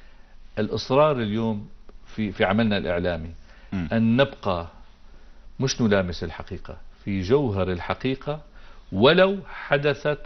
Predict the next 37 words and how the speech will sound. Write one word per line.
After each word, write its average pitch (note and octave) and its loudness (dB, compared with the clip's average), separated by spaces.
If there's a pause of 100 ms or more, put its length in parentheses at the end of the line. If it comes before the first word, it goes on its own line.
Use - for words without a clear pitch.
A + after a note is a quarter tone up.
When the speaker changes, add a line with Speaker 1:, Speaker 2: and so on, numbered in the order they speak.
(100)
Speaker 1:
أخطاء. F2+ -2
الأخطاء - 2
بتتصلح. - -6 (1300)
اليوم B2+ 4 (220)
أنا C3 4
بقول C3 2
لك A2+ 2
بكل، A2 -2 (160)
آه، F#2 -4
جدية، F2 -4 (540)
نحن B2 -2
ما D#3 0
كان A2+ 0
عندنا G2+ 0
بالتلفزيون F#2+ -4
السوري F#2+ -4
قبل F#2+ -6
الأزمة، F#2+ -2
ما B2+ -4
كنا D3+ -2
مضطرين، C#3+ 0
ما C#3 0
كنا D3+ 2
مفكرين C#3 0
أساسًا - -6 (240)
يكون A#2+ -2
عندك G#2+ 2
مراسل G2 2
حربي D#2+ -6
مثلًا. - -8
Speaker 2:
مم. F2 -4 (640)
Speaker 1:
صار F#2 -4
في - -8
مراسلين D#2 -8
حربيين، D2+ -10 (440)
دربت F2+ 4
الناس. D#2 -6